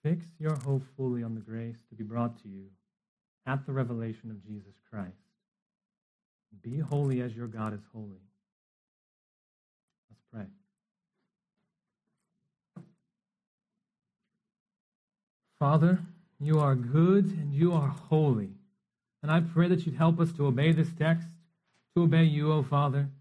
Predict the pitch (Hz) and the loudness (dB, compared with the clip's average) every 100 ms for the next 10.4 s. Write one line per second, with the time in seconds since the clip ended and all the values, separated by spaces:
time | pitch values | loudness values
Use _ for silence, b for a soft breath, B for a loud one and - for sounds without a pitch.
0 | _ _ - 160 180 180 180 180 170 143 | _ _ 2 4 4 4 4 6 6 4
1 | 147 139 117 110 117 117 - _ _ _ | 2 -2 0 0 0 -4 -10 _ _ _
2 | _ _ _ _ _ _ _ _ _ _ | _ _ _ _ _ _ _ _ _ _
3 | - - 214 214 196 170 160 139 180 180 | -12 0 4 4 4 4 4 2 2 0
4 | - 175 165 - _ _ _ - 151 - | 2 0 0 -10 _ _ _ -2 -2 2
5 | 139 170 180 165 143 170 160 156 151 175 | 4 6 4 2 2 4 4 4 4 4
6 | 170 175 - 160 143 170 175 151 165 165 | 6 2 0 -4 2 4 4 4 6 6
7 | 165 160 - - _ _ _ _ _ _ | 6 2 2 -10 _ _ _ _ _ _
8 | _ _ _ 165 185 220 196 190 190 170 | _ _ _ 2 4 6 6 4 4 4
9 | 175 170 165 165 165 175 165 - 147 165 | 4 4 4 4 4 2 0 -2 4 6
10 | 165 160 143 131 | 6 4 0 -2